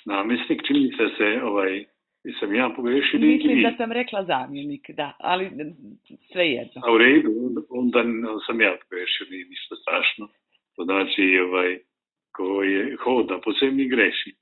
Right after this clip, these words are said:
Speaker 2: Oče,
Speaker 1: Naravno.
Speaker 2: prvo da vas pitamo
Speaker 1: Izvinjavam se.
Speaker 2: kako ste?
Speaker 1: Pa hvala Bogu, dobro, dobro. Ovaj, mi smo zdravi i u našoj parohiji,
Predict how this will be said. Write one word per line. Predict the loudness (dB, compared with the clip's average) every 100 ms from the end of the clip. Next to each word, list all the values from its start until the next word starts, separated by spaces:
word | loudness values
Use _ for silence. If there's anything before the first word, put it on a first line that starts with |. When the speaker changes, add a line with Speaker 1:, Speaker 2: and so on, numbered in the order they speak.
| -20 -20 -20 -20 -20 -20 -14 -2
Speaker 2:
Oče, | 0
Speaker 1:
Naravno. | 2 -2 -4
Speaker 2:
prvo | -4 -2
da | -2 -2
vas | -2 -6
pitamo | -2 0
Speaker 1:
Izvinjavam | 0 0 -4
se. | -10 -4
Speaker 2:
kako | -2 -2 -8
ste? | -12 -14 -16 _ _ _ _ _ _ _ _ _ _ _ _ -20 -20 _
Speaker 1:
Pa | 0
hvala | 4 4 6
Bogu, | 6 6
dobro, | 6 6 4 -2 -4 -8 _
dobro. | -10 -6 -6 -6 -12 _ _ _ -14
Ovaj, | -12 -10 -8 -8
mi | -8 -10 -4
smo | -4
zdravi | 0 2 2 2 0 -2 _ _ _ _
i | -6
u | -4
našoj | -2 0 -2 0
parohiji, | 0 0 2 4 4 2